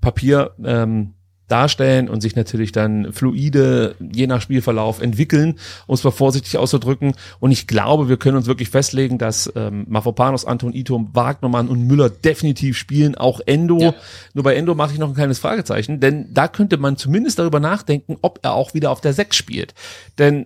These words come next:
Speaker 1: ähm,
Speaker 2: Mhm.
Speaker 1: es wäre ja denkbar, dass auch ein Attackant Karasor, äh, dort spielen darf. Wir haben gehört,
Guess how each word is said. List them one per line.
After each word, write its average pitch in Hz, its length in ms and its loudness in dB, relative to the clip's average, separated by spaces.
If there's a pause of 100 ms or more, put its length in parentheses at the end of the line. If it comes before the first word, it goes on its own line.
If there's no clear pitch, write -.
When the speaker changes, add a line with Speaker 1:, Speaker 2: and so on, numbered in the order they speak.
Speaker 1:
ähm, 151 380 2 (400)
Speaker 2:
Mhm. 151 100 -4
Speaker 1:
es 135 400 0
wäre 185 400 4
ja 180 160 4
denkbar, 139 680 0
dass 110 140 -6
auch 127 180 -2
ein 139 100 -2
Attackant 143 460 -6
Karasor, 110 800 -2 (200)
äh, 104 340 -4 (360)
dort 135 220 0
spielen 110 380 0
darf. - 340 -8 (420)
Wir 107 140 -4
haben 113 100 -2
gehört, 139 480 2